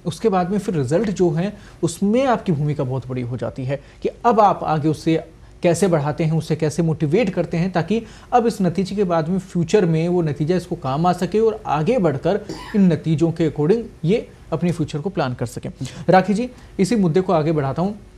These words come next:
जैसा कि, अ, धर्मदीप जी बोल रहे थे कि अभिभावकों, अ, की जो जिम्मेदारी है, वो बड़ी हो जाती है, कहीं ना कहीं उन लोगों को भी समझना होगा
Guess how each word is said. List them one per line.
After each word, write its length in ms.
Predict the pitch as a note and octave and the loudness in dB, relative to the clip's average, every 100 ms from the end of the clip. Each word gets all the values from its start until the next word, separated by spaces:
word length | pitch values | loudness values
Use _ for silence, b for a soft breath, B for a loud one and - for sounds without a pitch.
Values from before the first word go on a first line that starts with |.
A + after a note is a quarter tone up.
| B B | B B
जैसा 220 | E3+ F3 | 2 2
कि, 160 | G#3+ A3 | 0 0
अ, 40 | G3 E3+ E3 D#3 D#3 - | 0 0 0 0 0 -2
धर्मदीप 360 | D#3 D#3+ E3 E3 | 2 4 4 4
जी 120 | F3 | 2
बोल 200 | D3+ D3+ | 2 2
रहे 100 | D#3 | 2
थे 140 | E3+ | 0
कि 200 | E3 E3 D#3 - - - | 0 -2 -4 -12 -14 -6
अभिभावकों, 600 | E3+ E3 D3+ D#3+ D3+ F#3 | -2 0 0 0 2 2
अ, 80 | F3 - F3 D3+ D3 C#3+ | 0 -2 -4 0 0 0
की 120 | F3+ | 2
जो 200 | D#3 D#3+ | 4 4
जिम्मेदारी 480 | C3+ C3+ C3+ D3 F#3+ | 2 0 2 2 2
है, 120 | D#3 | 0
वो 140 | D#3 | 0
बड़ी 180 | C#3+ C3+ | 0 -4
हो 160 | C3 C3 | -4 -4
जाती 300 | B2+ - B2+ | -6 -6 -6
है, 120 | B2+ | -4
कहीं 180 | C#3 C#3+ | -2 -2
ना 60 | |
कहीं 140 | C#3 D3 | -2 0
उन 120 | D3 | 0
लोगों 160 | C#3 C#3 | -2 -2
को 120 | D3 | -6
भी 60 | |
समझना 340 | C3 C3+ C3 C3 | -6 -6 -6 -4
होगा 280 | B2 C3+ | -4 -6